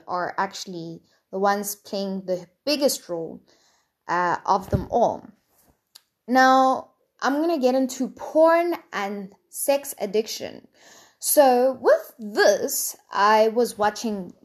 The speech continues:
Doctors a long time ago. I think it was somewhere last year during the December holidays. And there was a married man who said he was a sex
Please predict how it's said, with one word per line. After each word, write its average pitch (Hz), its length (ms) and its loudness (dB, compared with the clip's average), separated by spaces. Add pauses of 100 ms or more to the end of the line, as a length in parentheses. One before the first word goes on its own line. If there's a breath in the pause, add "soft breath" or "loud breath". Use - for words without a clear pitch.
(260)
Doctors 220 840 0
a 226 100 -6
long 269 460 2
time 208 240 -6
ago. 175 320 -6
I 214 60 -8
think 269 200 -8
it 285 60 -6
was 277 180 -4
somewhere 269 380 -4
last 180 320 -8
year 190 140 -4
during 214 320 0
the 214 80 0
December 196 400 -4
holidays. 180 600 -4 (640 loud breath)
And 240 680 2 (680)
there 262 140 6
was 339 180 6
a 427 160 2
married 220 520 2
man 196 420 -4
who 302 300 -4
said 285 340 0
he 247 260 -4
was 190 280 -4
a 180 60 -6
sex - 580 -6